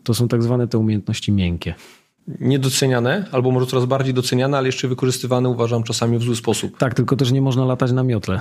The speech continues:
Speaker 1: To jest to, o czym rozmawialiśmy.
Speaker 2: No i, i
Speaker 1: To
Speaker 2: teraz
Speaker 1: wiesz.
Speaker 2: płynnie przeszedłeś do czegoś, co zawsze jest, e, drzazgą w moim tyłku, e, czyli przychodzi do mnie potem, e, pacjent czy mój podopieczny i mówi, że był u kogoś z jakimś problemem, ktoś mu powiedział, że mu opadła nerka.
Speaker 1: <laughs> No.
Speaker 2: No,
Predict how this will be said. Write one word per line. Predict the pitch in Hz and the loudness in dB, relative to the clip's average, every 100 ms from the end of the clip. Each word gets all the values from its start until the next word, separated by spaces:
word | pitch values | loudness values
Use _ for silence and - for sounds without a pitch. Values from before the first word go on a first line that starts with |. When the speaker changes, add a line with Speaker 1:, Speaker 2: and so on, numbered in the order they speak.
| - | -2
Speaker 1:
To | |
jest | 135 - | -2 0
to, | 127 | 0
o | |
czym | 120 139 131 | 0 0 0
rozmawialiśmy. | 131 135 123 110 101 | 0 0 0 0 0
Speaker 2:
No | 113 | 0
i, | |
i | 110 | 0
Speaker 1:
To | 160 | 0
Speaker 2:
teraz | - 156 | 0 0
Speaker 1:
wiesz. | 143 | 0
Speaker 2:
płynnie | 220 214 | 0 -2
przeszedłeś | - 175 180 156 | -2 -2 -2 -2
do | 143 | -2
czegoś, | 175 165 160 | -2 -2 -2
co | - 135 | -2 -2
zawsze | 147 - 143 | -2 0 -2
jest, | 139 139 147 147 | 0 -2 -2 0
e, | 131 131 | 0 0
drzazgą | 135 143 139 131 | 0 0 0 0
w | |
moim | 135 127 | 0 0
tyłku, | 120 147 143 139 135 - - _ | 0 -2 -2 -2 -4 -8 -20 _
e, | 120 113 | -8 -4
czyli | - 131 | 0 0
przychodzi | 131 - 143 139 | 0 0 0 2
do | 131 | 2
mnie | 131 | 0
potem, | 127 127 123 117 117 | 0 0 2 2 2
e, | 117 117 | 2 0
pacjent | 117 131 - 131 123 | -2 -2 0 -2 0
czy | 131 | 0
mój | 120 | 0
podopieczny | 120 117 113 139 - 131 123 120 - - | 0 -2 0 -2 0 0 0 -4 -10 -2
i | |
mówi, | 127 131 127 | 0 0 0
że | 127 | 0
był | 123 131 | 0 0
u | |
kogoś | 120 127 127 117 | 0 0 0 0
z | |
jakimś | 117 123 - | 0 -2 0
problemem, | 113 113 123 120 | 0 2 2 0
ktoś | 120 120 | 0 0
mu | 117 | 0
powiedział, | 113 113 113 107 | 0 0 0 0
że | 110 | 0
mu | 113 | 0
opadła | 117 113 107 | 0 0 2
nerka. | 104 - 90 - - - 123 | 0 -2 -8 -12 -10 -4 0
Speaker 1:
<laughs> | 120 123 98 | 0 0 2
No. | 147 151 | 2 2
Speaker 2:
No, | 135 | 2